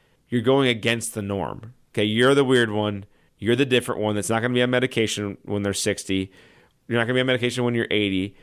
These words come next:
You're not gonna fall and break your hip. You're the different one that's gonna be able to go to bed and not have to take a sleeping aid, and you're gonna wake up with energy. So you're the different one that's gonna be potentially eating differently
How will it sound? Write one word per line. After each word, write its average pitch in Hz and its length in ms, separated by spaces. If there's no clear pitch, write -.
You're 113 100
not 113 60
gonna 120 140
fall 123 280
and 123 120
break 120 240
your 120 100
hip. 107 420
You're 123 100
the 156 120
different 143 320
one 123 160
that's 117 180
gonna 113 180
be 113 120
able 113 120
to 110 80
go 107 160
to 123 80
bed 113 420
and 107 160
not 110 180
have 123 120
to 117 120
take 113 300
a - 60
sleeping 113 420
aid, 98 260
and - 460
you're 117 100
gonna 113 120
wake 123 180
up 123 100
with 107 140
energy. 107 540
So - 140
you're 143 160
the 165 100
different 135 300
one 135 80
that's 123 120
gonna 123 220
be 117 380
potentially 127 520
eating 127 360
differently 104 640